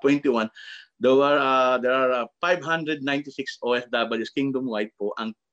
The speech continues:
na-affect po, na-apektuhan po, na-infect po ng coronavirus. Then sa five hundred ninety-six, three hundred seven po yung active cases pa doon, eh, doon time na yon,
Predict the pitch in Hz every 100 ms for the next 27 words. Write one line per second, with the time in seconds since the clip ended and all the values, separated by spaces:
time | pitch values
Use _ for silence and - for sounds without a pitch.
0 | - 117 120 - - _ 113 107 107 104
1 | 120 - 113 120 131 139 135 151 - 135
2 | 123 117 120 - 113 107 101 98 170 143
3 | - - - - - _ 165 202 202 180
4 | 175 156 147 - 185 202 170 180 175 160
5 | 156 160 - - 139 - - - - -
6 | _ _ _ _ - 185 175 175 170 165
7 | 165 - 156 151 151 143 135 135 135 131
8 | - - - 127 117 _ _ _ _ 131
9 | 120 113 - 175 180 131 139 - 127 123
10 | 123 139 - - 160 156 196 156